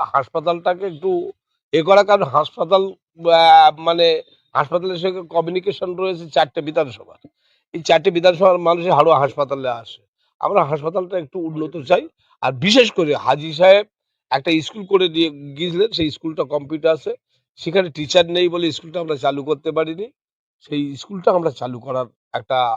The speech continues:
দাবি আমরা রাখবো। আমাদের, উম, আমার, উম, কি বলবো, পুত্র সম-, রবি-, রবিউল ইসলাম,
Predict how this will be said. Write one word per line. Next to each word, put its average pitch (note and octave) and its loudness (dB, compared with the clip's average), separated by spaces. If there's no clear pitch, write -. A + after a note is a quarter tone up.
দাবি F3 2
আমরা D#3 0
রাখবো। B2+ -4
আমাদের, B2 -6
উম, B2 -16
আমার, B2+ -8
উম, A#2 -20
কি D#3 -12
বলবো, C3 -8
পুত্র D#3 -6
সম-, C3+ -2
রবি-, B2+ -8
রবিউল C3 -6
ইসলাম, A#2 -12